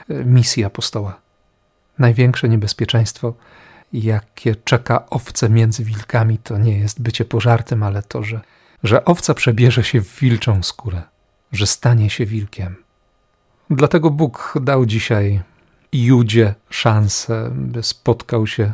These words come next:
z bratem, którego nienawidził i, i którego śmierci chciał ponad wszystko. Dlatego Pan dzisiaj dał mi od rana Eucharystię, żeby, żebym ja sam usłyszał to słowo i żeby zrodziło się we mnie po raz kolejny to pragnienie, by,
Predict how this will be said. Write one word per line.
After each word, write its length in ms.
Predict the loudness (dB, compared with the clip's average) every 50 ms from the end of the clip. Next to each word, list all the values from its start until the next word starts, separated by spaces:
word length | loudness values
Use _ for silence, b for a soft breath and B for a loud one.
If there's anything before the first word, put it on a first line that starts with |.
| -4 -4
z 140 | -4 -2 -2
bratem, 440 | -2 0 0 0 0 0 -2 -2 -2
którego 340 | -4 -4 -6 -4 0 0 2
nienawidził 720 | 4 6 6 4 4 2 0 -2 -4 -6 -6 -8 -8 -8
i, 200 | -8 -8 -10 -12 B B B B B
i 60 | -10
którego 360 | -8 -2 0 0 2 2 0 0
śmierci 760 | 0 2 4 6 6 6 4 2 -2 -10 -8 -8 -8 -10 -10 _ _ -20
chciał 400 | -20 -14 -6 -2 0 0 0 -2
ponad 340 | -4 -4 -4 -2 -2 -4 -6
wszystko. 480 | -8 -8 -8 -8 -8 -8 -8 -8 -8 -8 b b b b b b b b b b b b -4
Dlatego 420 | -2 0 0 0 -2 0 -2 -2
Pan 460 | -4 -4 _ 0 0 2 2 2 0 -2 -6 _ -6
dzisiaj 520 | -6 -2 -2 -2 -4 -2 -2 0 0 -2 -4 -6 -8
dał 240 | -6 -4 0 2 2
mi 180 | 4 4 4 4
od 140 | 4 4 2
rana 320 | 4 6 6 6 4 4
Eucharystię, 760 | 4 2 2 2 2 0 0 0 0 -2 -4 -4 -4 -4 -4 -4 b b b b b _ -12 -10
żeby, 540 | -6 -4 -4 -4 -2 -2 -2 0 0 0 -2 -4 _ _ _ _ _ _ _ _ -4 0
żebym 320 | 2 4 6 6 8 8
ja 180 | 8 6 6 4
sam 420 | 2 0 -2 -2 0 0 -2 -4 -6 _ _ _ _ _ _ _
usłyszał 560 | -4 -4 -4 -4 -2 -2 -4 -2 -2 -4 -4 -4
to 120 | -4 -6
słowo 380 | -6 -4 -4 -4 -4 -4 -6 -8 -12 _ _ _ _ _ _ _ _ _ _ _ _ -2
i 100 | 0 0
żeby 180 | 2 2 2
zrodziło 440 | 2 4 4 2 2 2 0 0 0
się 160 | -2 -4 -6
we 160 | -4 -2 0
mnie 160 | 0 0 0 0
po 120 | -2 -2
raz 160 | -2 -2 -4
kolejny 400 | -4 -2 -2 -2 0 -2 -2 -4
to 100 | -6 -8
pragnienie, 520 | -8 -6 -6 -6 -4 -4 -4 -4 -6 -6 -8
by, 160 | -10 -12 -14